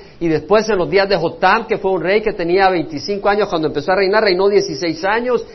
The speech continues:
en los días de Acaz, que tenía veinte años cuando empezó a reinar y reinó dieciséis años,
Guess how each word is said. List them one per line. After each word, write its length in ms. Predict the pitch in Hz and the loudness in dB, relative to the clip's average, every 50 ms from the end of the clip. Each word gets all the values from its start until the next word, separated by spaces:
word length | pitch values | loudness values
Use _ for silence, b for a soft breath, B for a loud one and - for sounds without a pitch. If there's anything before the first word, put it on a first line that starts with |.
| B B B | B B B
en 140 | 180 180 175 | 0 0 2
los 120 | 170 147 | 2 2
días 220 | 170 214 226 208 | 4 4 4 6
de 80 | 180 190 | 4 2
Acaz, 600 | 151 143 - - 190 214 247 269 262 - - - - b b b b b - | 2 2 2 2 4 4 4 4 2 -2 -8 -16 -20 b b b b b -10
que 80 | 175 | -6
tenía 240 | 151 165 160 180 196 | -4 0 0 2 4
veinte 240 | 208 208 202 208 214 | 4 4 4 4 4
años 180 | 208 214 220 196 | 4 4 2 0
cuando 200 | 196 185 170 160 | 0 -2 -2 -4
empezó 220 | - 160 - 196 | -4 -4 -2 0
a 40 | 190 | 0
reinar 300 | 208 202 190 196 202 202 | 2 2 2 2 0 0
y 20 | |
reinó 260 | 190 180 165 170 196 | 0 0 2 2 2
dieciséis 580 | 208 208 202 - - 160 - - 175 160 - - | 4 4 4 2 0 -4 -6 -6 -6 -6 -2 0
años, 380 | 202 214 240 247 247 247 220 | 2 4 4 4 2 0 -2